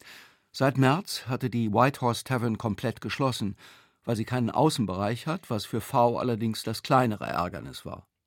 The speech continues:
Das größere Ärgernis bestand darin, dass der Markt für Fremdenführer in New York seit Beginn der Pandemie,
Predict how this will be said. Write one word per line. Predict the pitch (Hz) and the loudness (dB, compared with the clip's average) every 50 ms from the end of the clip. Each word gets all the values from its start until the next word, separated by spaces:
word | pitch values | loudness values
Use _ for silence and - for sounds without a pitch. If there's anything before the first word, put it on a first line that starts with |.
| _ _ _ _ _ _ _ _ - | _ _ _ _ _ _ _ _ -6
Das | - 107 - | -6 -6 -4
größere | - 123 123 165 233 233 - 123 101 95 | 0 6 8 8 8 8 4 -2 -2 -2
Ärgernis | - - 110 127 127 139 147 180 196 - | 0 0 -2 0 0 0 -2 -2 -4 -4
bestand | - 123 - - 117 107 98 - | -4 -4 -2 0 -2 -2 0 0
darin, | 107 107 110 117 147 170 190 214 - - - - - - - _ _ _ - | 0 0 0 0 0 -4 -4 -4 -8 -12 -20 -20 -20 -20 -20 _ _ _ -6
dass | - 123 - | -6 -4 -2
der | - 127 | 2 2
Markt | 113 120 120 131 135 - | 4 4 4 2 0 -2
für | - 127 107 | -4 -6 -4
Fremdenführer | - - 135 139 165 185 147 117 101 - - - 117 110 107 123 113 | -4 -2 0 0 0 2 0 0 -2 -2 -2 -4 -4 -2 -2 -2 -2
in | 82 113 | 0 2
New | 120 120 | 2 2
York | 117 113 117 117 135 156 160 - | 2 2 2 2 2 0 -2 -2
seit | - 117 110 - | -2 -2 -2 -2
Beginn | - 113 95 123 131 135 | -4 -4 0 0 0 2
der | 120 107 | 0 0
Pandemie, | - - 117 120 110 113 110 117 120 139 147 151 143 | -2 -2 -4 -2 -2 0 0 0 0 2 0 -2 -4